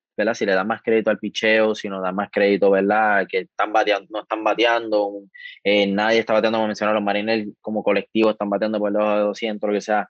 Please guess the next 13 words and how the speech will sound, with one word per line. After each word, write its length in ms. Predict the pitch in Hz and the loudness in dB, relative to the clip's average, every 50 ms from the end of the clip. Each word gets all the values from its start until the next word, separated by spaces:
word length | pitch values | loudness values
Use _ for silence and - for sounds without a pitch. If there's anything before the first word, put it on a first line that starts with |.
| _ _ _ _ _ _ | _ _ _ _ _ _
Opinen, 580 | 98 95 - 117 120 123 120 117 117 113 110 | -8 -4 -2 0 0 0 2 0 0 -2 -2
comenten, 560 | 104 - 101 107 113 117 113 107 - 107 107 101 | -2 -4 -2 -2 -2 -2 -4 -4 -6 -6 -4 -4
déjanos 380 | 98 95 98 101 104 107 101 | -4 -4 -4 -4 -6 -6 -4
saber 420 | - 110 104 104 113 123 131 131 - _ _ _ _ _ _ _ _ | -2 0 2 2 2 2 0 -2 -6 _ _ _ _ _ _ _ _
y 320 | 104 101 101 98 95 87 | -4 -2 -2 -2 -4 -4
claramente, 500 | 95 104 101 101 104 104 107 107 107 110 | -2 -2 0 0 0 -2 -4 -4 -4 -2
¿verdad? 180 | 107 110 127 139 | -2 0 0 -2
Lo 60 | 143 | -2
estaremos 340 | - - 101 101 104 110 - | -4 -4 -6 -6 -6 -8 -10
comentando 520 | - 120 120 113 110 - 139 151 151 135 | -10 -8 -8 -8 -4 -4 -2 0 0 2
y 40 | 120 | 2
lo 80 | 107 101 | 2 2
estaremos 420 | - - 82 92 92 98 101 101 | 0 -2 -4 -4 -2 -2 -2 -4